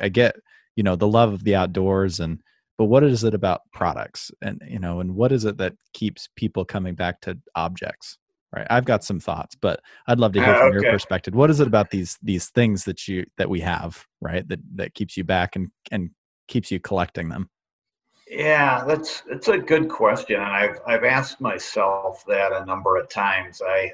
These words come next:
Speaker 2: um, I've actually kind of stopped actively collecting.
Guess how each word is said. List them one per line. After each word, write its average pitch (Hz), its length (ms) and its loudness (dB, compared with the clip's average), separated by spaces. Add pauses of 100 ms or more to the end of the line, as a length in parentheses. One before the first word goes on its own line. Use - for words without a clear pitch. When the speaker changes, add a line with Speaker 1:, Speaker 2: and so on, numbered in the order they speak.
Speaker 2:
um, 87 360 -2 (640)
I've 110 140 2
actually 120 880 2
kind 107 160 -6
of - 80 -8
stopped - 680 -2
actively 90 800 -8
collecting. 85 680 -4